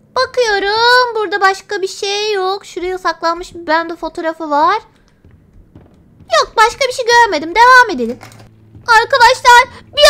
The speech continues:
anda çıkabilir. Yani her şey olabilir. Açılıyor mu? Yok. Her şey olabilir. Dikkatli bir şekilde bu oyunu, e, şey yapın. İzleyin yani. Hani benden değil. Yok işte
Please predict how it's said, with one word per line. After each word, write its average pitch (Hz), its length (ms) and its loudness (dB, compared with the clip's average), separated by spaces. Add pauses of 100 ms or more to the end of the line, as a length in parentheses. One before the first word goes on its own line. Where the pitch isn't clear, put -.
(140)
anda 554 260 2
çıkabilir. 508 540 2 (340)
Yani 523 280 6 (200)
her 571 200 8
şey 571 140 2 (160)
olabilir. 480 400 0 (600)
Açılıyor 392 340 -10
mu? 403 100 -14 (360)
Yok. 226 100 -16 (880)
Her 587 240 4
şey 571 140 -2 (160)
olabilir. 508 400 2
Dikkatli 508 680 2
bir 480 100 0
şekilde 480 480 -2 (260)
bu 466 240 2
oyunu, 453 580 0
e, 415 420 -4
şey 453 160 -6
yapın. 277 320 -6
İzleyin 403 360 -2
yani. 320 320 2 (640)
Hani 339 140 -2
benden 494 640 6
değil. 320 120 -2 (760)
Yok 466 200 0
işte 453 480 -2